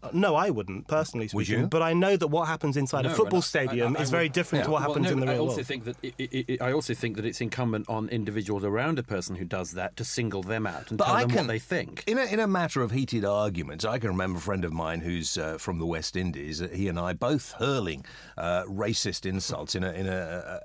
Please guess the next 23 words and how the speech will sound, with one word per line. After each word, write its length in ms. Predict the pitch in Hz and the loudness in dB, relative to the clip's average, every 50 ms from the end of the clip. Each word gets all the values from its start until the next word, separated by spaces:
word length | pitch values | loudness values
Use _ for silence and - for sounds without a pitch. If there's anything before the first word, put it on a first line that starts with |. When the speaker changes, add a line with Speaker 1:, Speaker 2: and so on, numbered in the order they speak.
| - - | -12 -8
Speaker 2:
you 140 | - 135 107 | -4 -4 -2
know, 160 | 78 76 95 | -2 -2 -2
in 100 | 113 113 | 0 0
a 80 | 110 | 0
jovial 680 | 113 104 95 135 135 139 147 143 127 135 135 131 135 131 | 0 2 2 2 4 4 4 4 4 4 2 2 2 2
way 440 | 117 113 143 185 214 202 127 101 92 - | 2 2 2 2 2 2 2 0 0 0
at 120 | 82 90 | -2 -2
each 260 | 92 85 80 76 - | -2 -2 -2 -4 -4
other. 260 | 85 71 - 87 85 - - - - | -4 -2 -2 -2 -4 -4 -6 -12 -6
Are 240 | - 143 180 233 247 | -2 0 2 4 4
we 160 | 240 240 208 | 2 2 2
getting 320 | 143 139 160 143 143 143 123 | 2 2 2 4 4 2 2
to 120 | - 131 117 | 2 2 0
a 60 | 107 | 2
situation 640 | - - 110 85 - 113 107 101 101 - - 98 92 | 0 0 -2 -2 -2 -2 0 0 0 0 0 0 0
in 80 | 90 87 | 0 0
society 540 | - - 85 - - 98 90 90 - 98 | 0 0 0 0 0 0 0 0 -2 -2
where 160 | 87 87 101 101 | -2 0 0 0
you 180 | 104 104 120 101 | 0 0 0 -2
just 280 | - 82 69 - - | -2 -2 -4 -4 -4
can't 200 | - 101 135 175 | -2 -2 -4 -4
do 140 | 196 285 294 | -4 -6 -6
that? 200 | 233 - - - | -6 -8 -10 -10